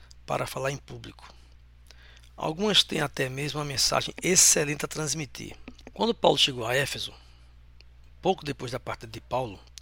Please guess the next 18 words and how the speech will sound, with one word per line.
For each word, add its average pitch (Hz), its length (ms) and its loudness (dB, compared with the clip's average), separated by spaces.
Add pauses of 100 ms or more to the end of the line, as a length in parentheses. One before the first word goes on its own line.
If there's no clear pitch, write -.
(400)
provocou 147 440 -2
um - 20 -2
impacto 139 500 2
imediato. 143 640 0 (640)
Ele 139 160 0
falava 135 480 2
ousadamente 151 800 2
em 151 60 -2
público, - 500 -8 (500)
interpretando 151 1300 2
e 151 60 2
aplicando 139 800 -4
eficazmente 139 1160 2
as 127 80 -2
escrituras 127 580 -2
do 117 120 -10
Antigo 110 280 -12
Testamento. - 580 -8